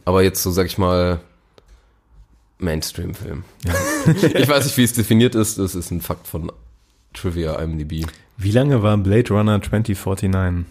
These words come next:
Speaker 2: Der war zwei Stunden vierzig oder sowas.
Speaker 1: Also
Speaker 2: Also
Speaker 1: unter drei auf
Speaker 2: unter
Speaker 1: jeden
Speaker 2: drei
Speaker 1: Fall.
Speaker 2: Stunden, ne? Ja, ja, okay.
Speaker 1: Und ich weiß auch noch, wie wir jetzt, äh, <laughs> letzten Dienstag so zur, äh, Straßenbahnhaltestelle gehen.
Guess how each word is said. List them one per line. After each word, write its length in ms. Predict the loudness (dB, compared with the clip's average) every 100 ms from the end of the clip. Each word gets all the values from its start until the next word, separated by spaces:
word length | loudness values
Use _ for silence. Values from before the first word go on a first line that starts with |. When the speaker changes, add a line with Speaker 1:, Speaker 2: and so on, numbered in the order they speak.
| _ _ -20 -20 _ -20 _ _ _ _ _ _
Speaker 2:
Der 180 | -2 2
war 160 | 2 0
zwei 260 | 0 0
Stunden 220 | 2 -2
vierzig 380 | 0 -4 -4 -4
oder 160 | -4 -2
sowas. 200 | -4 -2
Speaker 1:
Also 120 | -2
Speaker 2:
Also 100 | 2
Speaker 1:
unter 220 | 4 4
drei 300 | 2 2 2
auf 100 | 2
Speaker 2:
unter 160 | 2 2
Speaker 1:
jeden 60 | 0
Speaker 2:
drei 140 | 0
Speaker 1:
Fall. 80 | 0
Speaker 2:
Stunden, 320 | 0 -4 -2
ne? 120 | -4 -6 _ -8
Ja, 220 | -6 -6 -10 -14 -10
ja, 140 | -8
okay. 220 | -8 -8 -10 -12 _ _ -8
Speaker 1:
Und 80 | -2
ich 60 |
weiß 280 | 0 0 -2
auch 60 | 2
noch, 180 | 2 2
wie 140 | 0
wir 140 | 4 4
jetzt, 240 | 2 -2
äh, 240 | 0 2 2
<laughs> 60 | 0
letzten 420 | -2 -2 -2 0
Dienstag 520 | 0 -2 2 2 0 -6 -20 -20 _
so 220 | -2 -2
zur, 600 | -2 -8 -2 0 2 0
äh, 380 | -2 -4 -6 -8 -12 -20 -20 _
Straßenbahnhaltestelle 880 | -8 -4 -2 0 0 0 0 0 0
gehen. 440 | 2 2 2 -4